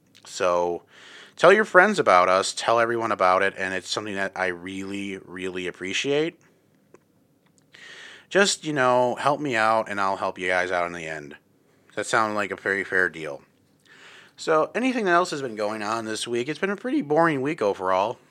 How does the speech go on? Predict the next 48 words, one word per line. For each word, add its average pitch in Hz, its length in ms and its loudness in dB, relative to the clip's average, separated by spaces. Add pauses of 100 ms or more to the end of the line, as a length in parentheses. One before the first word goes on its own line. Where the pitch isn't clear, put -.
Thankfully, 147 420 2
the 117 100 0
government's 104 440 -2
not 95 160 4
gonna 92 140 -6
get 87 120 -2
shut - 240 2
down 92 400 2
again. 117 1040 6 (680)
So - 140 0
that's 151 260 6
good. 90 400 0 (760)
So 120 140 -2
I 113 60 2
guess 113 240 0
we 113 100 -2
can 107 160 -4
now 101 220 8
have 101 160 4
to 107 60 -6
start 101 200 0
thinking 95 140 -6
about 92 220 2
doing 92 180 -4
our 87 80 2
taxes 92 640 2
since, 85 280 -8
you 85 60 -12
know, 82 220 -4
it 85 40 -10
might 82 200 -4
be 80 100 -12
pushed - 360 -8
back. 87 340 4
But 85 200 -6 (760)
hopefully 131 960 8
they 110 180 2
push - 260 -4
it 104 60 -8
back 95 180 0
a 95 60 -4
little 95 240 -4
bit 95 200 -2
'cause 104 120 -6
I 98 80 2
still 113 160 -2
haven't 98 180 -2
gotten 90 340 2